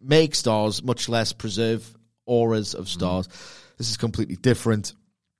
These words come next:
Speaker 1: And it's ten years later, so he's physically, like, way more shot than he ever was. Um, you get a really, really cool spot, uh, where Hook sends Parker to,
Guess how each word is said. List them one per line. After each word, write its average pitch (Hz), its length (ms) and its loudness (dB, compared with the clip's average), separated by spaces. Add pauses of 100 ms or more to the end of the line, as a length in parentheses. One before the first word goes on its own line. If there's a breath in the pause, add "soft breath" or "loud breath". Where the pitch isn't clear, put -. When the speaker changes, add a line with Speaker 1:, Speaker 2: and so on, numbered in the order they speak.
(500)
Speaker 1:
And 139 120 4
it's - 160 -6
ten 139 380 4
years 120 380 4
later, 117 400 2
so 113 160 2
he's 110 120 0
physically, 110 460 -2
like, 101 180 0
way 110 200 0
more 101 180 -2
shot 104 300 -2
than 95 100 -6
he 95 100 -6
ever 87 140 -8
was. 147 540 2 (380 loud breath)
Um, 110 420 6
you 107 40 -2
get 107 140 0
a 110 40 2
really, 117 260 4
really 110 180 0
cool 104 240 -6
spot, 98 480 0 (1120)
uh, 104 260 2
where 101 380 -2
Hook 147 400 0
sends 113 720 -2
Parker 107 720 -2 (520 soft breath)
to, 104 520 -2